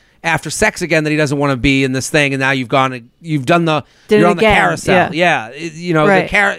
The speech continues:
Speaker 1: this is, we wanna get off the carousel. And I, I know it's hard to, s-, I hate saying this, but, like,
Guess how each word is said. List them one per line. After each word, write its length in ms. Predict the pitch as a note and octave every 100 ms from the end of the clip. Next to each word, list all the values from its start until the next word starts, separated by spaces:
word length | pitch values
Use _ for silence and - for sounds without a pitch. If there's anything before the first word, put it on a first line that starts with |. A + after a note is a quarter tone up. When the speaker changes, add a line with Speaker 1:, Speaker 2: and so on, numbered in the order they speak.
| C#3+
Speaker 1:
this 280 | D#3+ F#3+ F#3
is, 80 |
we 180 | F3+ E3+
wanna 220 | G#3 G#3+
get 100 | F#3
off 240 | F3+ F#3+ -
the 80 | E3+
carousel. 600 | C#3+ C3 A#2+ C#3 B2+ - _ _ _
And 440 | F#3+ A3+ G#3+ F#3+ D3 _ _ _ _ _
I, 120 | F3+
I 120 | E3+ F3+
know 160 | F#3+
it's 120 | F3+
hard 220 | - F3+ E3
to, 80 |
s-, 160 | D#3+ -
I 120 | - D3+
hate 260 | D#3 F3+
saying 320 | - F3+ G3 F3
this, 120 | C#3
but, 120 | E3
like, 280 | D#3+ D3